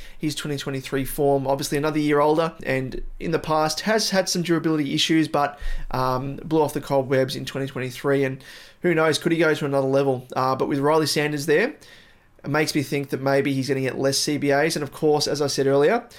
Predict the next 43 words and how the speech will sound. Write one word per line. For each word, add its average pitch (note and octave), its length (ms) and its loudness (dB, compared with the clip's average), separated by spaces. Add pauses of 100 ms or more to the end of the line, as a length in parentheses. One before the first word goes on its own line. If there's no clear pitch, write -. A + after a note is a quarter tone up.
(320)
this E3 180 2
was D3 140 -2
a C#3+ 40 -4
game C#3+ 260 0
that C3+ 60 -2
didn't C3+ 220 -6
feature C#3 320 -2
either B2+ 220 0
Treloar C#3 600 2 (200)
or D3 200 2
Bont. C3 300 0 (100)
So, C3+ 400 2
um, C3 300 0
I - 80 -2
guess D3 340 0 (380)
just F3 280 0
when F3 120 0
I D#3+ 40 4
run D3 220 2
through C#3+ 260 -2
midfielders, F3 640 0 (320)
just F3 180 0
keep F3 160 0
that D3+ 140 0
in D3 80 -2
mind, G#3+ 520 0
and D3+ 140 -2
it's D3 100 -2
something D3+ 220 -2
to C#3 160 0
sort C3+ 220 0
of, C3 240 -2 (400)
um, C3 260 0
have, D3+ 420 -2 (160)
you C#3 100 -4
know, B2+ 60 0
front C#3+ 300 -2
of B2 80 -6
mind C3+ 320 0
when C3 80 -4
we're C3 80 -2
looking C3 380 -4
at B2+ 260 -4